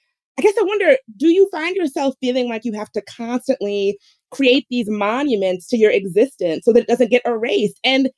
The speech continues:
not just monuments to your existence, but this idea that, you know, tra-, Black trans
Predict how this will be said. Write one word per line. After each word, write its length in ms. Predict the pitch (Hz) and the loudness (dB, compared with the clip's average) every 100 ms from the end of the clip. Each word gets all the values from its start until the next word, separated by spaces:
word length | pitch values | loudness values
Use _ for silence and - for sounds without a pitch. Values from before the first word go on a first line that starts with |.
| _ - | _ -4
not 160 | 339 | 2
just 160 | 415 247 | 2 2
monuments 400 | 262 311 277 - | 0 -2 -4 0
to 60 | |
your 80 | 247 | 2
existence, 440 | 233 190 381 - 233 | 2 0 -2 -2 -4
but 120 | - | -4
this 120 | 233 | -2
idea 300 | 233 208 165 220 | 0 2 0 0
that, 180 | 220 - _ _ _ _ | -4 -8 _ _ _ _
you 140 | - 220 | 2 4
know, 320 | 190 180 180 _ _ _ | 6 4 2 _ _ _
tra-, 340 | - - 262 269 | -16 -2 0 0
Black 360 | 185 247 302 - | -4 -2 -2 -4
trans 440 | 330 294 285 294 | -6 -4 -2 -4